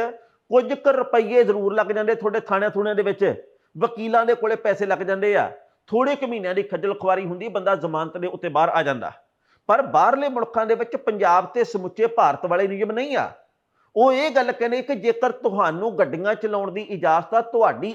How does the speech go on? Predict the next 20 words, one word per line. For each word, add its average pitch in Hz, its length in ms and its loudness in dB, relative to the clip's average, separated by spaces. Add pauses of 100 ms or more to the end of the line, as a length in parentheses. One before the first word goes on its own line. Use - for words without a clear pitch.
ਆਜ਼ਾਦੀ 180 420 0
ਆ, 208 80 4
ਤੇ 247 160 2
ਜਿਹੜੇ 226 300 0
ਬੰਦੇ 196 320 -2
ਤੁਹਾਡੇ 190 420 0
ਕਰਕੇ 196 360 0
ਮਰਦੇ 160 420 -2
ਆ 240 60 2
ਉਹ 190 180 0
ਵੀ 226 120 -6
ਤਾਂ 240 160 0
ਮਨੁੱਖ 185 340 0
ਆ, 233 40 6
ਉਹਨਾਂ 240 200 4
ਦੀ 254 80 -2
ਵੀ 240 80 -10
ਤਾਂ 226 120 2
ਆਜ਼ਾਦੀ 151 400 0
ਆ। 107 80 -8